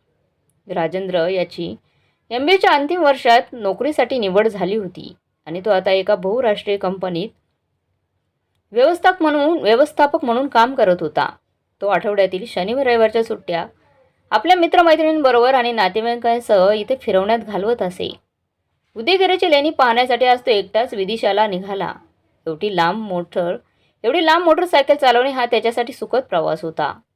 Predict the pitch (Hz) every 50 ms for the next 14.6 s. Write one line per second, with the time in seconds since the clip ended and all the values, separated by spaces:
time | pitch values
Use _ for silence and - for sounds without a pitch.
0 | _ _ - - 170 165 175 208 226 233 226 226 233 240 233 196 190 196 196 -
1 | - - 202 180 180 180 180 170 160 - - - - _ _ _ _ _ _ _
2 | _ _ _ _ _ _ _ - 220 240 277 311 370 392 381 359 349 359 359 359
3 | 330 302 294 277 311 320 330 320 311 277 254 262 269 262 254 247 226 233 254 285
4 | 277 233 196 190 202 214 208 214 208 240 240 220 196 196 202 - 247 233 - 190
5 | 185 196 196 190 170 151 147 147 - - - _ _ _ _ _ _ _ _ -
6 | 175 165 175 202 196 190 175 175 - 208 202 185 165 156 180 208 233 233 208 202
7 | 233 262 269 262 247 247 240 247 247 233 214 190 180 196 196 190 190 156 156 180
8 | 226 233 _ _ _ _ _ _ _ _ _ _ _ _ - 208 247 247 - 320
9 | 359 370 370 302 262 240 220 311 311 269 233 220 214 233 269 294 285 285 208 170
10 | 156 156 156 147 - - _ _ _ _ _ _ _ _ _ _ - 190 202 208
11 | 190 185 170 156 233 254 254 226 220 214 208 208 202 202 202 196 - 180 170 185
12 | 196 202 190 185 196 202 214 - - 180 185 - 240 - 175 190 185 180 - 202
13 | 208 202 - 185 180 190 202 185 175 185 180 165 165 - 202 208 - - 247 -
14 | 190 196 190 175 156 156 170 - - 165 151 -